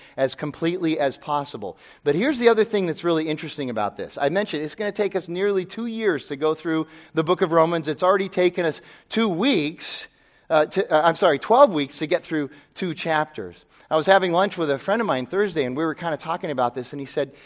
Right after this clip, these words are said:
"You, you know, wh-, what's really interesting, it's really good that we've been going deep,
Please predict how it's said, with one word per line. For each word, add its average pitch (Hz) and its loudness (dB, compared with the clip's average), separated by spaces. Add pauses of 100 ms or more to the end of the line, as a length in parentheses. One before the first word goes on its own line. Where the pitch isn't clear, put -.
(260)
"You, 214 -4
you 208 0
know, 208 2
wh-, 202 0
what's 196 -2
really 247 0
interesting, 208 -4
it's 143 -4
really 247 0
good 208 0
that 220 -4
we've 202 -2
been 190 0
going 180 2
deep, 156 -6